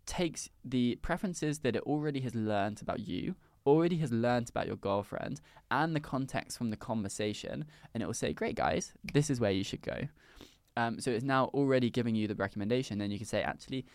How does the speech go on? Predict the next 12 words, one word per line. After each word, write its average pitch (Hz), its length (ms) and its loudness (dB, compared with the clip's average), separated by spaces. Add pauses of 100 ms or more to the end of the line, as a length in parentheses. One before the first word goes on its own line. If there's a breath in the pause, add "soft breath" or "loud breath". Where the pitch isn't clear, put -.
(220 loud breath)
this 131 140 -2
place 104 220 -4
looks 113 120 -10
good, - 200 0
but - 120 -4
maybe 135 540 4
I 113 100 4
want 110 180 0
a 104 80 0
vegan 95 300 0
restaurant - 360 -6
today." - 320 -8